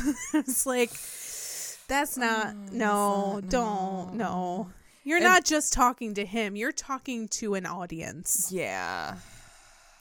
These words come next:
Speaker 1: So not exactly the greatest response,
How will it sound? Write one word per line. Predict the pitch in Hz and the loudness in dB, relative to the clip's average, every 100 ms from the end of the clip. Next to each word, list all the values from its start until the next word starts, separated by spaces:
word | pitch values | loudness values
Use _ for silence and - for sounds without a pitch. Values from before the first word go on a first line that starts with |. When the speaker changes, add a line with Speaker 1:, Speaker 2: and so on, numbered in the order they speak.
| - | -8
Speaker 1:
So | - - 247 | -2 2 2
not | 240 339 392 | 4 4 4
exactly | 311 277 277 - 262 | 4 2 2 0 0
the | 208 | 0
greatest | 185 185 185 190 208 233 240 - - - - | -2 -6 -2 0 2 2 4 0 -2 -10 -12
response, | 220 202 226 - 262 226 226 226 - - - | -4 4 8 8 8 6 6 4 6 8 6